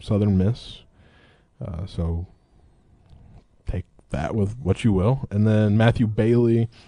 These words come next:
uh, a safety out of Moline,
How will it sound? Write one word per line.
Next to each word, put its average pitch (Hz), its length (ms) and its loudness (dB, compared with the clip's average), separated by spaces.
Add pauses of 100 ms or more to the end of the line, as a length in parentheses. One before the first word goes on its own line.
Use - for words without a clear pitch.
(460)
uh, 87 260 -6
a - 80 -8
safety 104 680 2
out 98 180 0
of 92 100 -2
Moline, 98 800 2